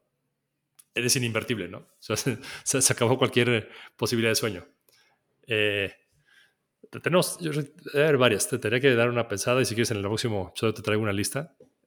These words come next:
Eh, por si, si hay, si hay, si hay varios así como red flags. Eh, pero hay una pregunta que yo siempre hago, que es bastante extraña, que es ¿a qué pariente admiras y por qué? ¿No? Eh, y, y esto,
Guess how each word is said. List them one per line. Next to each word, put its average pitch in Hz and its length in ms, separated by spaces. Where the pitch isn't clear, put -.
Eh, 95 480
por 117 140
si, 131 100
si 127 120
hay, 120 120
si 131 80
hay, 123 260
si - 120
hay 135 60
varios 131 280
así - 180
como 98 440
red 123 140
flags. 120 400
Eh, 98 580
pero 131 140
hay 139 80
una 143 140
pregunta 127 320
que 113 100
yo 117 80
siempre 117 380
hago, 113 420
que - 80
es 101 80
bastante 113 320
extraña, 110 460
que 117 140
es - 200
¿a 117 140
qué 143 120
pariente 135 460
admiras 113 880
y 123 100
por - 200
qué? - 440
¿No? 175 280
Eh, 95 460
y, 143 260
y 156 40
esto, 165 400